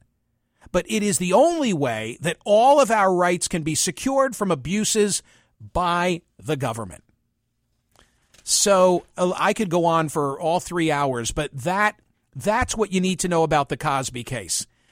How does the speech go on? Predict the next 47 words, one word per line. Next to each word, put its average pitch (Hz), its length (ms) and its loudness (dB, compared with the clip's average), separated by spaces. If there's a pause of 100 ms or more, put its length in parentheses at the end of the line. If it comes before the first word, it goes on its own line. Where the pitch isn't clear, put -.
(180)
Don't 247 280 2
lose 226 180 2
sight 180 280 2
of 160 80 0
the 147 80 0
fact 123 420 -2
that 156 120 -2
if 156 80 -2
there 147 160 -2
hadn't 226 340 -2
been 190 140 2
a 165 60 0
decision 131 720 0 (320)
about 160 420 0
him, 165 520 0 (180)
about 170 220 0
someone 277 400 0
wanting 208 260 0
to 147 120 2
reprimand 202 800 0
him, 104 420 -10
reprimand 202 840 0
him 127 260 -4
for 156 140 -2
being 175 220 0
a 156 60 0
public 196 460 0
moralist, 165 920 2 (640)
uh, 165 280 2 (120)
then 214 220 0
the 202 100 2
deposition 214 920 0
would 202 140 2
never 285 200 0
have 277 80 -4
even 294 200 -2
come 302 160 -2
out. 381 320 -2 (1120)
The 185 120 -4
case, 277 320 0
the 175 100 -2
civil 302 280 0
case 233 320 -2
would 214 120 2
have 170 80 -2
been 165 140 -2
settled, 277 540 2